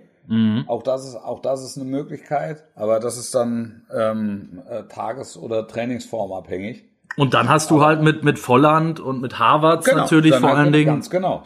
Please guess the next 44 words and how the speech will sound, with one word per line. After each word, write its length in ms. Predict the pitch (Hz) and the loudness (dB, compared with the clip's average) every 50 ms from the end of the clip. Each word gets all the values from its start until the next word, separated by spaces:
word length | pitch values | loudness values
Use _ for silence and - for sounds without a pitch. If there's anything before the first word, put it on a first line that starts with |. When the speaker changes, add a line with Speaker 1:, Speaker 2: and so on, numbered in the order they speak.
| - | -4
Speaker 2:
Dann 160 | - 165 160 - | -2 -2 0 0
hast 240 | - 135 135 - | -2 -4 -4 -4
du, 160 | 156 156 147 147 | -6 -6 -6 -4
dann 240 | 147 143 135 135 | -2 -2 -2 -2
kannst 260 | 131 139 147 147 - 165 | -2 -4 -6 -6 -8 -10
du 60 | 160 | -8
nachlegen. 460 | 160 170 165 139 110 98 95 87 92 | -4 -4 -4 -4 -4 -6 -6 -8 -10
Dann 100 | 98 98 | -10 -8
kannst 240 | 120 120 123 - - | -8 -8 -8 -8 -8
du, 100 | 131 - - - - - _ _ | -10 -10 -10 -16 -20 -20 _ _
dann 120 | - 123 110 | -12 -10 -8
kannst 240 | 131 123 117 113 | -6 -8 -6 -6
du 40 | 123 | -6
auch 120 | 117 127 113 | -6 -6 -4
sagen, 420 | 107 120 120 127 131 127 127 110 | -4 -2 -2 -2 -2 -2 -4 -4
wenn, 240 | 117 117 117 107 - - - - - - | -4 -4 -4 -6 -8 -12 -14 -14 -8 -6
also 320 | 113 113 101 107 101 95 | -4 -4 -2 -2 -4 -6
kannst 320 | - - 120 123 123 - | -4 -4 -6 -4 -4 -4
du 80 | 127 113 | -2 0
auch 320 | 104 113 117 110 - - | 2 2 2 2 0 0
Havertz 400 | 107 104 107 107 117 113 - - | -2 -2 0 0 -2 -4 -6 -8
statt 220 | - - 113 110 107 | -8 -6 -6 -6 -4
Sané, 600 | 113 113 113 117 127 135 151 151 156 151 156 156 - _ | -4 -4 -2 0 0 0 2 0 0 -2 -4 -8 -12 _
Werner 500 | - 90 95 113 131 139 139 135 131 131 | -14 -8 -6 -4 -2 -2 0 0 -2 -2
statt 300 | 131 135 - 131 127 120 | -4 -4 -4 -6 -6 -4
Sané, 560 | - 131 127 123 127 123 127 127 127 135 135 | -4 -4 -2 -2 -2 -2 -2 -2 -4 -4 -6
äh, 0 | 135 | -10
äh, 800 | - 135 120 110 107 107 101 98 90 107 120 117 107 98 95 | -8 -6 -4 -2 -2 -2 -2 -4 -6 -6 -6 -6 -6 -4 -4
Havertz 420 | 101 101 107 104 104 104 101 - - | -2 -2 -2 -2 -2 -6 -6 -8 -8
statt 240 | - 113 110 107 - | -6 -6 -6 -6 -6
Gnabry. 760 | 139 143 135 135 139 131 139 139 135 135 131 131 135 131 - - - | -2 2 2 2 2 2 -2 -2 -2 -2 -2 -2 -4 -6 -8 -14 -18
D-, 560 | - 120 107 127 135 135 - - - 139 135 123 - | -18 -16 -14 -12 -12 -14 -16 -16 -14 -14 -14 -12 -8
du 180 | 143 135 123 | -8 -6 -4
hast 180 | 151 160 - - | -4 -4 -4 -6
ja, 100 | 160 147 | -8 -8
du 180 | - - 135 | -2 0 0
hast 240 | 127 147 147 - - | 0 0 -2 -2 -4
dann 160 | 147 147 147 | -4 -4 -4
alle 240 | 123 - 135 151 156 | -6 -8 -6 -6 -6
Spielarten. 800 | 147 - - 160 165 156 131 85 90 95 92 - 87 82 - - _ | -8 -8 -8 -6 -4 -4 -4 -4 -6 -8 -10 -10 -12 -14 -14 -14 _
Das, 260 | - 127 117 - - - | -8 -8 -6 -8 -10 -14
so 380 | - 95 - 123 110 117 127 127 | -16 -16 -14 -12 -8 -6 -4 -2
meinte 340 | 123 120 131 135 131 107 | 0 0 0 0 -2 -2
ich's. 240 | 92 85 - - - | -6 -10 -12 -18 -20